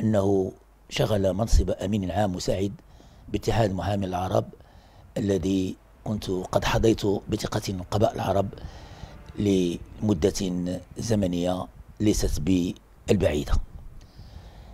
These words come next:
لذلك فإنني سأقتصر في مداخلتي على تناول هذه المواقع التي شغلها مهنيا. باعتباره محامي،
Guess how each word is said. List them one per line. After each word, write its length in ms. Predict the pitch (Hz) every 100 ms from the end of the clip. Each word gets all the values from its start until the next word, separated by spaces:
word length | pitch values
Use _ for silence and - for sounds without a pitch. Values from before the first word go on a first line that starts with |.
| -
لذلك 400 | 110 101 113 131
فإنني 600 | - - 107 98 101 117
سأقتصر 640 | - - - - 139 - 110 - -
في 80 | -
مداخلتي 800 | 92 90 117 95 80 - 98 - - - - - - -
على 440 | 101 101 104 104 - -
تناول 720 | 107 110 107 95 92 95 95 - - - - -
هذه 280 | 107 107 95
المواقع 540 | 90 92 104 95 101 -
التي 320 | 101 90 - 92
شغلها 580 | 98 92 95 98 95 -
مهنيا. 440 | 120 98 87 69 - - - - - - - - - - - - - - - - - - -
باعتباره 460 | 98 - 139 156 139
محامي، 580 | 120 131 139 165 202